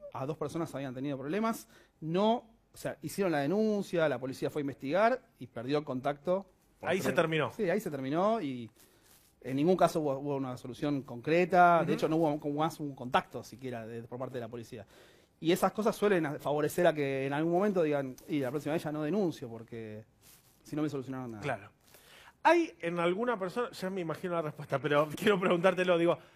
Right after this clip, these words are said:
Speaker 2: ¿se mantiene en alguna de las personas o de la gente que vive en los barrios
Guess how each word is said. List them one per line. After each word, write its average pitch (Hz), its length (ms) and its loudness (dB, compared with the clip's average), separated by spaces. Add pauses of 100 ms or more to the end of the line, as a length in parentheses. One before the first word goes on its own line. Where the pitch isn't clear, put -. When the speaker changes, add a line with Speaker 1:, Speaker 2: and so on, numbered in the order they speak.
(300)
Speaker 2:
¿se - 320 -2
mantiene 240 720 -2
en 175 120 -2
alguna 208 360 -2
de 202 60 -4
las 180 120 -4
personas 190 600 -6
o 151 80 -4
de 147 60 -2
la 147 100 0
gente 180 260 -8
que 170 60 -4
vive 175 160 -2
en 170 80 0
los 147 160 -2
barrios 196 500 0